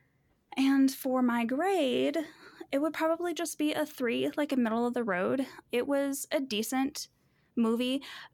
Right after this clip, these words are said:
I feel like people struggle making werewolf movies. That definitely came through a little bit. I liked the fact that it was girls in this one, and the fact that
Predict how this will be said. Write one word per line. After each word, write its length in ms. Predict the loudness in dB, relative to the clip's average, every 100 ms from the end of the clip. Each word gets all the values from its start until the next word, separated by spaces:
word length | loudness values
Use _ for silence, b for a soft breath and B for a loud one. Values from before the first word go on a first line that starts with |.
| _ _ _ _ -8
I 80 | -4
feel 220 | -2 0
like 180 | 0 0
people 220 | 0 0
struggle 380 | 0 -2 0 0
making 340 | 0 -4 -4
werewolf 340 | -4 -4 -4 -6
movies. 500 | -6 -6 -8 -8 -12 _
That 340 | -4 -2 -4 -8 _ _
definitely 720 | -4 -4 -2 -2 -2 -2 -6 -8
came 240 | -4 -4
through 300 | -2 -2 0
a 40 | 0
little 220 | -2 -2
bit. 220 | -2 -2 -2
I 100 | -2
liked 300 | -2 -2 -4
the 80 | -4
fact 320 | -4 -4 -4
that 80 | -2
it 80 |
was 220 | -2 -4 -6
girls 380 | -4 -2 -2 -2
in 100 | -4
this 180 | -2
one, 180 | -2 -2
and 260 | 0 -2 -2
the 60 | -2
fact 360 | -2 -4 -4
that 200 | -4 -4